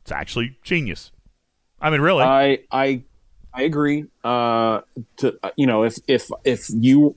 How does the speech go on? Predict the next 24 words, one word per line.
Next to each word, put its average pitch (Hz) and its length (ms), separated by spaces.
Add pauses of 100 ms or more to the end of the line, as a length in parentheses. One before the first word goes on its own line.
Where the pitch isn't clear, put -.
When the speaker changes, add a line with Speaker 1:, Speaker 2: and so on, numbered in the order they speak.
Speaker 2:
if 113 120
I 123 120
was 139 400
advising 123 460
a 123 40
forty-one, 127 500
which 120 200
you 110 140
are, 110 320 (380)
I 104 140
would 107 180
tell 113 180
them 117 380
to 110 340
build 117 540
all 120 220
three 135 280
rare 117 260
ships - 540 (320)
Speaker 1:
Yeah. 110 180
Speaker 2:
and 120 480
pick - 220
one 139 280
to, 143 220